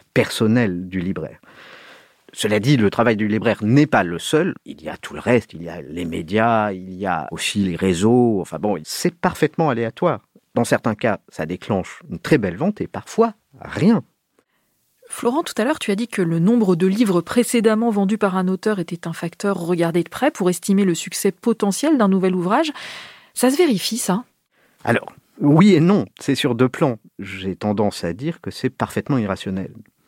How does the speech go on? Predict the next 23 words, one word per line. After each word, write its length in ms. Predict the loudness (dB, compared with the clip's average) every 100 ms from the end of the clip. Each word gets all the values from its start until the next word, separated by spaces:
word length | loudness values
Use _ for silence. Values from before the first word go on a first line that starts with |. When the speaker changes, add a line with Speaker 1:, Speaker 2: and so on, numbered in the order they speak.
| -20 -6
Speaker 1:
et 140 | -4 -2
que 440 | 2 4 4 2
ça 200 | -2 0
ne 60 | 0
correspond 640 | 2 0 0 0 0 2
à 40 | 2
aucune 360 | -2 0 0
réalité 800 | 2 2 0 -2 -10 -2 0 0 _ _ _ _ _ _ -14
du 260 | -8 -4
côté 260 | 2 2 2
du 120 | 2
lecteur. 460 | 0 -2 -4 -4 -4
Cette 240 | -2 -2 -2
croyance 680 | -4 -2 2 4 2 0 _ _ _ _ _ -2
n'a 240 | 0 2
pas 140 | 0
de 80 | -4
sens, 500 | -8 -12 _ -20 _ _
mais 420 | 4 6 8 6 0 _ _ _ _ _ _ _ -2
elle 240 | 2 4
a 100 | 4
une 140 | 4
efficacité. 640 | 0 -4 -14 -16 -16 -18